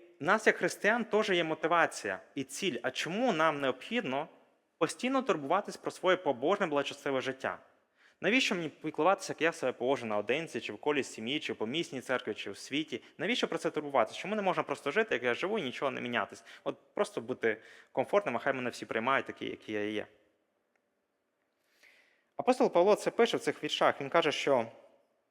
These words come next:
спочатку він каже, що це слово вірне і гідне всякого прийняття, тобто він теж декілька разів це використовує у своїх післаннях. Воно означає, що те, що він пише перед цим, воно дійсно так є, і воно важливо прийняти в наше життя.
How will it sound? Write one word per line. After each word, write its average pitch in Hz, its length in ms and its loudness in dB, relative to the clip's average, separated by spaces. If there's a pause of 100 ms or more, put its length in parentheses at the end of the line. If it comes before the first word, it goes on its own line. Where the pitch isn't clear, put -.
(520)
спочатку 165 360 0
він 135 60 -2
каже, 123 200 2
що - 100 -10
це 123 120 -6
слово 117 500 2 (400)
вірне 139 440 2
і 123 100 -6
гідне 135 240 -2
всякого 120 320 0
прийняття, 170 420 -2
тобто - 360 -4 (480)
він 143 100 -6
теж 139 160 2
декілька 131 240 2
разів 123 260 -2
це 123 120 -6
використовує 117 640 0
у 110 440 -4
своїх - 340 -2
післаннях. 170 480 -2 (440)
Воно 135 140 0
означає, 123 440 2
що 113 360 2 (1400)
те, 185 180 8
що - 180 0
він 202 120 0
пише 175 320 0
перед 147 260 -2
цим, 120 200 -2
воно 117 160 -2
дійсно 123 300 -6
так - 340 -6
є, 202 260 0
і 123 80 -4
воно 135 240 -2
важливо 123 320 0
прийняти 139 380 -4
в - 20 -4
наше 113 280 -2
життя. - 280 -4